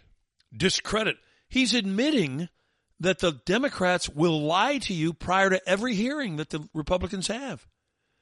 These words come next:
They don't know what the hearing is gonna bring in terms of evidence. But they're gonna go before television cameras prior to the hearing and lie to the American people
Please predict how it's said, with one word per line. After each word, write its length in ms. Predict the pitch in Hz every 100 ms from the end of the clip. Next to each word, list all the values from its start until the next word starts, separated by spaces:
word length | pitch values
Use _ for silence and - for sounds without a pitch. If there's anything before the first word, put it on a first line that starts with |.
| _ _ -
They 220 | 143 202
don't 200 | 247 330
know 100 | 196
what 160 | 156 139
the 80 | 135
hearing 400 | - 127 123 117
is 140 | 101
gonna 160 | 120 107
bring 400 | 92 107 135 196
in 180 | 120 104
terms 260 | 120 104
of 100 | 101
evidence. 500 | 101 101 190 214 - _ _ _ _ _ _ _ _ _ _ -
But 120 | 165
they're 160 | 208
gonna 140 | 269 277
go 160 | 202
before 360 | 175 160 170 185
television 520 | - 214 247 190 165
cameras 360 | - 160 175 -
prior 360 | - 139 160
to 80 | 220
the 120 | 233
hearing 500 | 202 269 247 180 185 - _ _
and 180 | 151 160
lie 320 | 151 160 202
to 80 | 240
the 100 | 233
American 460 | 220 208 208 - 202
people 500 | 185 160 165 160